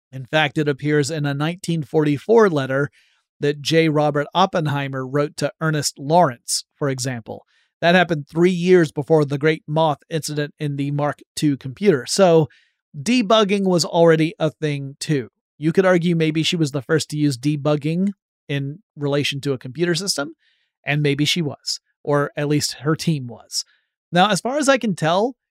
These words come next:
Grace Hopper never claimed that she or her team coined the terms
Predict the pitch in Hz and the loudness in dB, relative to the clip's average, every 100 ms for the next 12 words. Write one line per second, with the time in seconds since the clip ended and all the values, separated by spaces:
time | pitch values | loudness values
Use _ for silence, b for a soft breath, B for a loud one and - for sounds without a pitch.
0 | _ - 240 277 - - 190 - 139 143 | _ 0 0 0 -2 0 2 2 0 0
1 | - _ 139 147 170 226 208 180 147 - | -6 _ -4 0 2 2 4 4 2 -2
2 | 160 127 113 113 _ _ 151 156 - 202 | -2 -2 -8 -20 _ _ -4 -2 -2 0
3 | 196 196 - 208 285 226 190 151 - 143 | 0 0 0 4 4 4 2 2 -6 -6
4 | 139 135 b b _ - 208 226 220 190 | -6 -8 b b _ -4 2 4 4 4
5 | 160 - 156 151 160 160 151 143 | 0 -2 -4 -2 0 0 0 -4